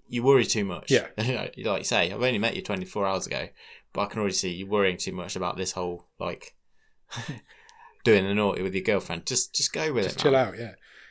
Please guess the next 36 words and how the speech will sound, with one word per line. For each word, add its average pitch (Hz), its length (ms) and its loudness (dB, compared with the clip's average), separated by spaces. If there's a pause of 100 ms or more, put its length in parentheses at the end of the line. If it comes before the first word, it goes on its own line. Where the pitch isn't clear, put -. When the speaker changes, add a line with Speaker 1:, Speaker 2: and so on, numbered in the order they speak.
(180)
Speaker 2:
Elliot's 165 400 8
a 139 40 6
Speaker 1:
Yeah. 143 80 6
Speaker 2:
lot 143 160 6
more 135 140 4
laid 127 180 6
back 123 180 4
than 104 100 -12
Alex. - 340 -12
He's - 220 -10
like, 104 300 -6 (520)
he 131 80 -8
just 113 200 -6
goes 107 200 2
with 101 100 -6
the 95 60 -12
flow 98 240 -8
a - 40 -12
little 90 160 -12
bit 85 160 -14
more. 87 200 -20 (360)
Um, 120 180 0
this 156 180 4
is 170 80 -8
the 165 60 4
point 147 200 2
where 127 140 6
I 117 40 4
wrote 127 240 8
down 120 160 4
their 117 160 6
ages. 120 460 -2
<laughs> - 40 -20
I 160 140 2
was 131 120 -2
like, 131 200 6